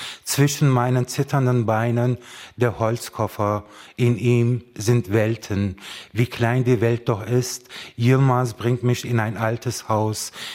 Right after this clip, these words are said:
Die Erde und der Himmel riechen nach Kohle.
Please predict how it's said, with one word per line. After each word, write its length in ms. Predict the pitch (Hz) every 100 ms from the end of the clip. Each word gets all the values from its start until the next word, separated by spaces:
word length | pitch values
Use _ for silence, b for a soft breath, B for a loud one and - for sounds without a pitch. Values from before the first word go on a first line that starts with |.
| B
Die 240 | 113 113 117
Erde 500 | 113 120 113 123 -
und 240 | 113 107
der 100 | 113
Himmel 500 | 90 120 117 113 113 B B -
riechen 400 | 120 120 - 117
nach 240 | 113 107 -
Kohle. 540 | - 107 104 98 98